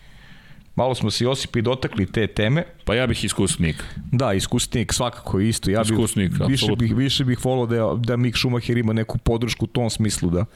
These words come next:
Speaker 1: da, da može, da može da nauči od nekog ko je, ko je, ovaj, prošao mnogo više od njega u Formuli jedan.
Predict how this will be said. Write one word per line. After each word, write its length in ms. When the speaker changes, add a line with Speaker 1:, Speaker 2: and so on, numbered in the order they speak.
Speaker 1:
da, 240
da 140
može, 400
da 140
može 340
da 120
nauči 460
od 60
nekog 440
ko 200
je, 160
ko 260
je, 160
ovaj, 420
prošao 640
mnogo 360
više 300
od 100
njega 280
u 120
Formuli 380
jedan. 180